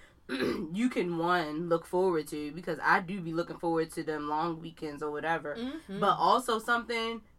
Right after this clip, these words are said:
Speaker 1: that makes you feel good, even something that you can be proud of. Like,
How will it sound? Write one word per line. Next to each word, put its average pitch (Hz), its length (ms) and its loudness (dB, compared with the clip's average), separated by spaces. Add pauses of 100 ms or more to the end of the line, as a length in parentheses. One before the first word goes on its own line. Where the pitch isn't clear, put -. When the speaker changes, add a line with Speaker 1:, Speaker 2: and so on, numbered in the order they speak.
(480)
Speaker 1:
that 214 200 4
makes 254 260 0
you 254 100 2
feel 233 260 2
good, 170 540 2 (220)
even 233 260 -2
something 214 300 -2
that 202 240 0
you 196 160 -6
can 208 200 -4
be 190 120 -4
proud 175 420 2
of. 135 320 -6 (300)
Like, 160 480 6